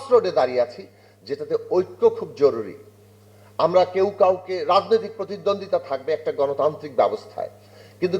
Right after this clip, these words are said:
গণতান্ত্রিক ব্যবস্থার যে রাজনৈতিক প্রতিদ্বন্দ্বিতা ক্ষমতা নিয়ে, সেটা যদি একটা নিয়মের মধ্যে না ঘটে, সেটা আমাদেরকে ধ্বংসের মধ্যে জায়গায় নিয়ে যাবে। বাংলাদেশের মতো বিকাশমান গণতান্ত্রিক দেশে এই সাংবিধানিক পদগুলোর নিয়োগ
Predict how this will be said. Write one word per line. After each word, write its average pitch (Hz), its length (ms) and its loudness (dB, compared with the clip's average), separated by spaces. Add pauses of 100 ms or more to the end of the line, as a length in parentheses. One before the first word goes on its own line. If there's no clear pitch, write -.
গণতান্ত্রিক 220 580 4 (100)
ব্যবস্থার 220 520 2
যে 202 60 2 (140)
রাজনৈতিক 208 440 0 (100)
প্রতিদ্বন্দ্বিতা 214 680 2 (100)
ক্ষমতা 175 420 2
নিয়ে, 120 160 -4 (880)
সেটা 220 300 6
যদি 240 120 -4 (120)
একটা 214 180 0 (220)
নিয়মের 269 520 10
মধ্যে 175 220 0 (100)
না 135 80 6 (140)
ঘটে, 139 240 0 (360)
সেটা 170 200 -2
আমাদেরকে 151 300 -2 (120)
ধ্বংসের 170 420 -2
মধ্যে - 280 -6
জায়গায় 107 280 0
নিয়ে 101 200 -10
যাবে। 71 200 -8 (600)
বাংলাদেশের 190 680 4
মতো 196 140 4 (140)
বিকাশমান 214 460 4 (100)
গণতান্ত্রিক 160 560 0 (120)
দেশে 160 220 -6 (1400)
এই 143 120 0 (100)
সাংবিধানিক 170 640 2
পদগুলোর 147 420 0 (100)
নিয়োগ 147 260 4